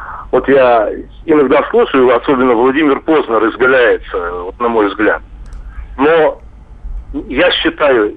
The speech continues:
нету ни, ни одного человека в мире, который мог бы сказать, что, ну вот Сталин же, ну, как я понимаю, вёл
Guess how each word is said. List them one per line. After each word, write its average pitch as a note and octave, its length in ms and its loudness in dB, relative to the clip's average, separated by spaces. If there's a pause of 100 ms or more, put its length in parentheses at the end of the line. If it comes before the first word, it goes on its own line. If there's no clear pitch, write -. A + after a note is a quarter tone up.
нету D3 420 0
ни, B2 400 -4 (100)
ни E3 240 0
одного D3 600 0 (120)
человека C#3 600 0
в A2 80 -10
мире, F3+ 420 -4 (520)
который C3+ 420 0
мог D#3 240 0
бы C3 140 -2
сказать, A#2+ 460 0 (460)
что, A#2 500 2 (880)
ну D3 200 4
вот B2+ 180 0
Сталин C3 340 2
же, A#2+ 400 4
ну, C#3 260 2
как - 240 -2
я C#3 120 4
понимаю, B2 500 2
вёл C3+ 160 0